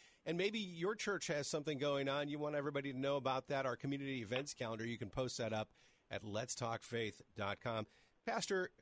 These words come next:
again, thanks for spending time with us. Before we,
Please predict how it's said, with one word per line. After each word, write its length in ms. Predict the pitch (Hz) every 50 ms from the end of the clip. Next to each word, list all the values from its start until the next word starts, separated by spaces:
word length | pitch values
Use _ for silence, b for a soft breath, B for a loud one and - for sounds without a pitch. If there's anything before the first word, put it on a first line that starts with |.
| - -
again, 320 | 160 156 139 180 165 160 139
thanks 220 | - 247 269 -
for 80 | - 156
spending 300 | - - 160 139 123 117
time 280 | - 143 135 131 131 131
with 140 | 123 120
us. 280 | 127 123 120 - - - 170 131
Before 340 | 135 135 - 196 220 233 202
we, 260 | 165 139 127 120 120